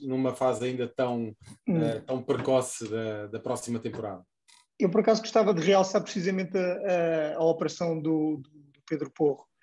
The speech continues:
Speaker 2: E, e acho, acho, acho interessante que, que a cláusula de rescisão não seja, como nós costumamos ver às vezes em outra, em outras operações,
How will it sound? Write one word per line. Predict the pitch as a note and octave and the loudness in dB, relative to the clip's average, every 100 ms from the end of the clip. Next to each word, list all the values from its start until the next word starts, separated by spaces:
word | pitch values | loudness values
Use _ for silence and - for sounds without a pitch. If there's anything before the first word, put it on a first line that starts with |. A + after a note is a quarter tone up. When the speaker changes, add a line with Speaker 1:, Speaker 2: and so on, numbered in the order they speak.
| _ _ _ | _ _ _
Speaker 2:
E, | F3 F#3 F#3 F3 F3 | 0 2 2 4 6
e | |
acho, | F3+ D#3+ G#3 | 6 4 4
acho, | E3+ - - F3 E3 D#3+ | 4 2 -2 0 0 0
acho | E3 D#3 - | 0 0 -2
interessante | D3 - - F3+ F3+ - | -6 -8 0 0 0 -2
que, | G#3 F#3+ | 0 0
que | G3 F3+ | 0 -4
a | - | 2
cláusula | F3+ D#3+ | 2 2
de | - | -4
rescisão | - D#3 F3 | -8 -6 -4
não | F3+ | -4
seja, | - F3+ E3 E3 | -2 -2 -2 -4
como | E3+ E3 | -6 -4
nós | D#3+ D#3 - | 0 0 0
costumamos | - E3+ D3+ | -4 -2 -2
ver | C#3 D#3+ D#3 | 0 2 4
às | D3 C#3 | 2 0
vezes | D3+ C#3 | -4 -2
em | D#3 | -2
outra, | D3+ - F3+ | -2 -4 0
em | |
outras | D#3+ D#3+ C#3+ | 2 2 2
operações, | D#3 - C#3 - E3 E3+ | 2 0 -2 -2 -4 -4